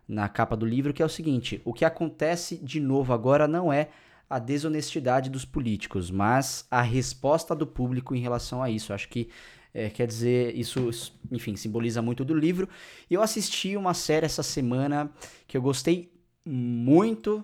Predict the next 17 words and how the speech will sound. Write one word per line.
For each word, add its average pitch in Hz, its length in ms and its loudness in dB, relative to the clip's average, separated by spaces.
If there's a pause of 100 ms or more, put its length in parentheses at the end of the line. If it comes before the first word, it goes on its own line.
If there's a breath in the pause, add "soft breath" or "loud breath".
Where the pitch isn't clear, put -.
(140)
muito 143 400 -4
do 143 100 -6
desfecho 147 580 -2
dela, 127 220 2
principalmente. 123 960 -4 (420 loud breath)
É 107 220 -2
uma 107 260 0
série 117 240 -2
da 113 140 0
Amazon 113 320 -2
Prime 156 480 2
que - 140 -14
se - 120 -6
chama 147 460 0
Little 147 240 0
Fires 139 680 -4
Everywhere. 117 880 0